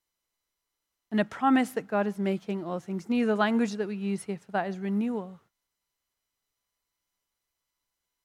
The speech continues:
And I think it's important for us to look at these texts because the future isn't a matter of human beings going to be somewhere with God on earth, in heaven.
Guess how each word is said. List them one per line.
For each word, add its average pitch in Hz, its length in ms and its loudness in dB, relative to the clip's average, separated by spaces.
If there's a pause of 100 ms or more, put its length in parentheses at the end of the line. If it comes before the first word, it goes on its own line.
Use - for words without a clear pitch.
(1160)
And 254 80 4
I 247 60 8
think 311 220 6
it's 330 180 4
important 247 440 4
for 240 80 0
us 220 160 -2
to 233 60 -2
look 226 260 0
at - 80 -2
these 202 280 -2
texts - 400 -10
because 220 400 2
the 220 120 -2
future 240 480 -2
isn't 208 240 -2
a 208 40 -6
matter 214 480 -2
of 202 120 -4
human 220 320 2
beings 214 420 0
going 214 400 2
to 214 160 -2
be 214 220 -6
somewhere 196 420 -4
with 190 180 -8
God 190 220 0
on 180 220 -2
earth, 202 320 -4 (120)
in 202 80 -2
heaven. 214 480 2